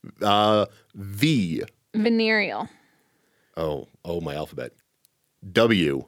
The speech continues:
Speaker 2: Wanker.
Speaker 1: I like that. I shout that at people sometimes.
Speaker 2: Yeah.
Speaker 1: X.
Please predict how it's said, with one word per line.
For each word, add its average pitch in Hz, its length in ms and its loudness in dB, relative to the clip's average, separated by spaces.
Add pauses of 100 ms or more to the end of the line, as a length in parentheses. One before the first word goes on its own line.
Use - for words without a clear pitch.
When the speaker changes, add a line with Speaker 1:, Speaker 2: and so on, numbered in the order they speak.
(160)
Speaker 2:
Wanker. 208 460 -6 (1400)
Speaker 1:
I - 60 0
like 113 220 2
that. - 160 -4
I 135 80 2
shout 104 200 2
that 80 100 0
at 71 80 -4
people - 200 -10
sometimes. - 580 -10 (320)
Speaker 2:
Yeah. 480 400 4 (800)
Speaker 1:
X. - 520 0